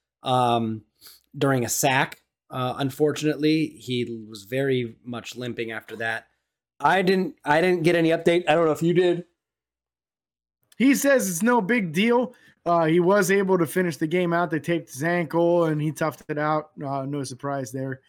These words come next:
Speaker 2: Uh, kid's <laughs> pretty tough <laughs> for a rookie. Uh, so, uh, I think he'll be just fine. He says he'll be just fine. Uh, and we'll see as the week goes on.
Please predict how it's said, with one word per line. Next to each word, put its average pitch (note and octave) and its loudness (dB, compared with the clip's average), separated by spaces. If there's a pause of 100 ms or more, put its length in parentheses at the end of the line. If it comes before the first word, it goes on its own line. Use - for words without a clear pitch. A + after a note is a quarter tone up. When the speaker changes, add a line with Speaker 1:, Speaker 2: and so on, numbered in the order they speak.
(280)
Speaker 2:
Uh, C3+ -6
kid's D#3 -4
<laughs> - -12
pretty F#3+ 2
tough - -6 (160)
<laughs> - -4
for F#3+ -2
a F3 0
rookie. F3 0 (380)
Uh, D#3+ 2
so, F3 0 (300)
uh, E3 0
I F#3 2
think E3+ 0
he'll F3 2
be E3 0
just D#3+ -2
fine. E3 0
He E3+ 0
says D#3 0
he'll D#3+ 0
be D#3+ 0
just D3 -4
fine. D3+ -4 (380)
Uh, D3 -2
and D3 -2
we'll D3+ 0
see D3+ -2
as C3+ -4
the C#3 -6
week C#3 -2
goes C#3 -4
on. C#3 -6